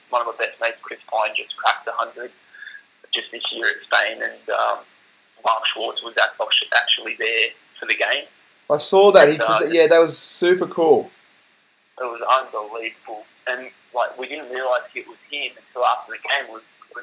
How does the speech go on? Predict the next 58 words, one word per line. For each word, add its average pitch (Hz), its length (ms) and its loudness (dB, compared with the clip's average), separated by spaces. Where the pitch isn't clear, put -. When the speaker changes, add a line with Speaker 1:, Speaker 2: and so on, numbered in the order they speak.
Speaker 1:
come 143 140 -2
off - 140 -12
the - 160 -20
pitch 156 320 -4
and, 104 100 -14
and 110 180 -14
sort 117 120 -4
of 110 60 -4
shaking 120 340 -2
hands 110 220 -8
with 113 100 -2
everybody 113 520 -2
and - 80 -10
celebrating 110 480 -4
the 107 100 -20
win. 113 220 -10
And 120 120 -8
then 120 100 -4
I 117 60 0
looked 143 260 -12
over 127 280 -6
and 101 160 -6
it - 40 -20
was - 120 -16
Mark 147 300 0
Schwartz, 160 280 -14
and 117 100 -10
I 104 120 -8
sort 175 160 -6
of 170 80 -8
had - 0 -
to - 200 -20
take, - 240 -6
do 110 120 -8
a 107 120 -6
double - 240 -8
take. 202 320 -8
I'm - 40 -18
like, - 200 -18
"Surely - 380 -8
that 110 220 -4
can't 110 200 -2
be 107 80 -20
Mark 104 240 -4
Schwartz." - 320 -12
And, 110 160 -6
yeah, 127 320 -8
obviously 117 340 -10
it - 60 -14
was - 120 -16
him, 135 260 -8
and 113 120 -8
he, 120 180 -8
uh, 113 280 -2
it - 100 -12
was, - 100 -14
it 131 60 -12
was 120 220 -10